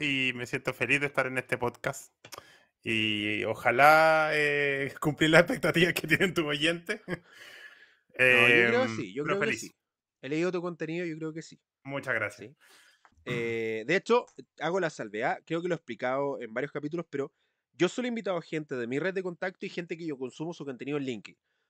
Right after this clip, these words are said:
Speaker 2: Yo no he invitado absolutamente nadie a mi podcast que, que, que como que me parezca choro, pero que no lo conozca.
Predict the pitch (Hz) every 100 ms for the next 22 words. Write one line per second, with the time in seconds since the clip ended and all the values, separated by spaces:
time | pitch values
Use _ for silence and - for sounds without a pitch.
0 | _ _ 143 165 170 147 151 143 - 139
1 | 147 143 147 135 123 156 208 214 220 226
2 | 233 240 226 - 180 156 - 160 156 151
3 | 156 147 160 156 170 180 202 196 - 240
4 | 208 160 160 175 160 117 - -